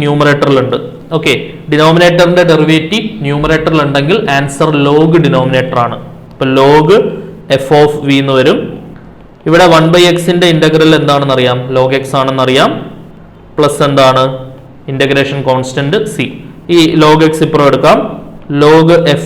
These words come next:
of V minus log X is equal to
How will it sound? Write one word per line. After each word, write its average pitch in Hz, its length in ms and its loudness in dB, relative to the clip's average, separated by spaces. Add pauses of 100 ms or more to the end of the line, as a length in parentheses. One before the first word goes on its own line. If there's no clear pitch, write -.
(140)
of 156 100 2 (160)
V 175 100 2 (800)
minus 190 360 2 (200)
log 143 260 2 (120)
X - 40 -8 (340)
is 143 80 -10 (140)
equal 151 280 0 (100)
to 160 40 4